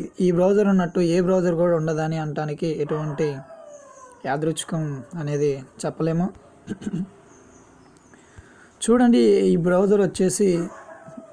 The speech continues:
పోర్టల్గా చూసుకుంటే చాలా విధాలుగా మంచి స్పీడ్ని అందిస్తుంది ఈ బ్రౌజరు. మంచి నెట్వర్క్ని, ఆ, స్పీడ్గా రన్ చేస్తుంది ఈ బ్రౌజర్. ఇదండి ఫైనల్. చూశారు కదా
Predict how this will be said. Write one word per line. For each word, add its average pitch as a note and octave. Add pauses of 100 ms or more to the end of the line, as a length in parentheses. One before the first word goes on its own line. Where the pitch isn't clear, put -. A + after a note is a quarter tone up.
(140)
పోర్టల్గా E3+ (100)
చూసుకుంటే E3+ (920)
చాలా F3
విధాలుగా G3+
మంచి F#3 (100)
స్పీడ్ని G3
అందిస్తుంది F3+
ఈ E3+
బ్రౌజరు. F3 (640)
మంచి E3
నెట్వర్క్ని, D#3 (600)
ఆ, D3+
స్పీడ్గా F3
రన్ E3
చేస్తుంది E3
ఈ F3
బ్రౌజర్. E3+
ఇదండి D#3 (1040)
ఫైనల్. E3 (2000)
చూశారు G3+
కదా F#3